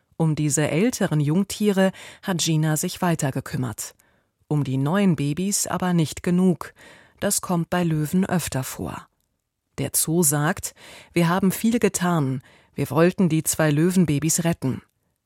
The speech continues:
Der Zoo hat deswegen die älteren Löwenjungen weggebracht. So wurde es dann ruhiger. Eines der neuen Babys konnte sogar kurz Milch bei seiner Mutter trinken. Aber am Ende hat sich die Löwenmutter nicht genug gekümmert.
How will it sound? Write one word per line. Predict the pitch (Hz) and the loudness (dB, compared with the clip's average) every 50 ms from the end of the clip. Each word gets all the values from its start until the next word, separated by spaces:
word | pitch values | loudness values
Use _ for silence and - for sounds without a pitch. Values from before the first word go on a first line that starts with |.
| - | -12
Der | - 82 - | -8 -4 -2
Zoo | - - - - 151 175 196 | 0 0 2 4 4 4 4
hat | 175 151 131 - - - | 4 2 -2 -2 -4 -4
deswegen | 143 151 156 - - - 160 151 143 156 147 | -2 0 0 0 0 0 0 0 2 0 -2
die | - 139 - | -2 -2 -2
älteren | - 156 185 233 - - 220 156 156 151 | 2 4 4 4 4 2 0 2 2 2
Löwenjungen | 147 143 156 170 185 175 185 170 160 160 165 170 170 156 | 4 4 4 4 4 4 2 2 4 2 2 2 2 2
weggebracht. | 190 185 - - 139 - 135 135 143 - - - - - - - - - - - _ _ - | 0 0 0 -2 -4 -2 -2 -4 -4 -6 -6 -12 -12 -14 -14 -16 -20 -20 -20 -20 _ _ -8
So | - 165 196 208 196 | -2 2 2 2 4
wurde | 180 190 185 185 190 - | 4 2 2 2 2 0
es | 170 - | 0 0
dann | - 190 180 180 | 2 2 2 2
ruhiger. | 175 170 185 175 151 - - 76 - - - _ _ _ _ _ _ _ _ _ _ - | 2 2 2 2 2 2 -2 -8 -10 -12 -16 _ _ _ _ _ _ _ _ _ _ -4
Eines | - 143 143 151 180 196 - - | -2 0 2 2 2 2 2 2
der | - 196 | 2 0
neuen | 180 175 175 190 196 185 | 2 2 2 2 2 2
Babys | 160 156 160 175 175 196 214 220 - - | 2 0 -2 -2 -2 -4 -4 -4 -4 -6
konnte | - - 185 175 175 - 185 170 | -4 -2 0 0 0 0 -2 -2
sogar | 160 165 165 160 170 160 | -2 -2 -2 0 0 -2
kurz | - - - 180 175 - - - | -2 -4 -4 -4 0 0 2 2
Milch | 170 175 185 190 185 - - | 4 4 4 4 2 0 -2
bei | - 139 | -2 0
seiner | 139 151 147 147 147 147 | 0 2 2 2 2 0
Mutter | 143 147 147 - 151 147 | 0 0 0 0 -2 -4
trinken. | - - 160 156 151 - - 160 151 143 - _ - - - _ _ _ _ _ _ | -2 -2 -2 -2 -2 -2 -2 -2 -2 -2 -4 _ -20 -20 -20 _ _ _ _ _ _
Aber | - 170 165 165 165 | -2 0 2 2 4
am | 160 160 165 | 4 2 2
Ende | - - 175 208 220 226 233 226 214 | 0 0 0 2 2 0 0 0 0
hat | 190 196 - | 0 -2 -2
sich | - - 196 - | -2 -4 -4 -4
die | - 180 160 | -2 -2 0
Löwenmutter | 147 151 165 190 190 196 202 175 160 165 170 - - 180 170 170 165 | 2 4 2 2 4 4 2 4 2 2 -2 -2 -2 -2 0 0 0
nicht | 156 165 175 - - - | 0 0 0 -2 -6 -6
genug | - 175 165 151 139 131 | -2 0 0 0 0 -2
gekümmert. | - 156 - - 175 165 147 131 - - - - - | -4 -8 -6 -2 -2 0 0 -2 -4 -8 -10 -12 -14